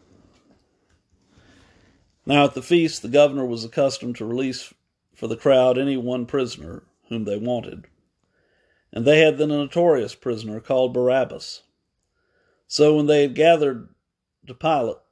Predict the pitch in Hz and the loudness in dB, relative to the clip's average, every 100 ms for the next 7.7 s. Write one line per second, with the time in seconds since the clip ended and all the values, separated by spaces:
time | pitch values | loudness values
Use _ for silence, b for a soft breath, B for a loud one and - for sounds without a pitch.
0 | _ 123 120 143 143 135 117 156 156 123 | _ -14 -6 -2 0 0 2 4 4 2
1 | 127 120 131 131 127 - 139 127 113 95 | -4 -2 -2 0 -2 -4 -4 -4 -6 -10
2 | 101 113 123 _ _ _ _ - 165 165 | -12 -14 -16 _ _ _ _ -4 -2 0
3 | 151 147 139 147 131 131 120 117 127 151 | 0 0 2 0 -2 -6 -4 -2 0 0
4 | 131 - - 120 101 76 - - _ 113 | -4 -8 -12 -10 -8 -10 -14 -20 _ 0
5 | 120 127 131 160 - - _ 107 117 131 | 2 2 2 -2 -8 -18 _ -8 -4 -2
6 | 156 110 110 117 - 120 117 110 - 117 | -2 -2 -8 -8 -10 -6 -6 -4 0 0
7 | 110 - 143 113 76 - - | 0 0 0 0 -6 -16 -20